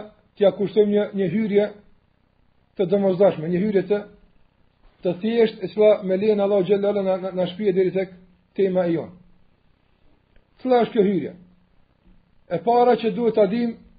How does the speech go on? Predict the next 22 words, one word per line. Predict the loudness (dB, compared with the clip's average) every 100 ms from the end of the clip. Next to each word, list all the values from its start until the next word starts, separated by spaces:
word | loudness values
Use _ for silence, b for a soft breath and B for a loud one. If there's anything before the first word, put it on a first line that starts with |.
| 0
është | 2 2 0 -8 _ _ _ _ _ _
se | 2
Allahu | 4 4 4 4
xhallahu | 2 2 2 4 4
ala | 4 2 2
që | 0
ne | 2
atij | 0 0 -6
kemi | -2 -2 0
besuar, | -2 -2 0 0 -2 -12 _ _ _ _ _ _ _ 0
është | 0 0 -14 _ _ _ _ -2
Allahu | 0 4 4 4 -2 -6
subhanahu | -12 -2 0 0 -2 -2
wa | 0
taala | 2 2 0
i | 0
cili | 0 0 -2 -14 _ _ _ _ _ _ _ _ -18
çdo | -8 2 4
veprim | 4 2 2 0
të | 0 -2
tij | -2 -4 -8 -20 _ _ _ _ _ _ _ _ _ _ _ _ _ -4
e | -4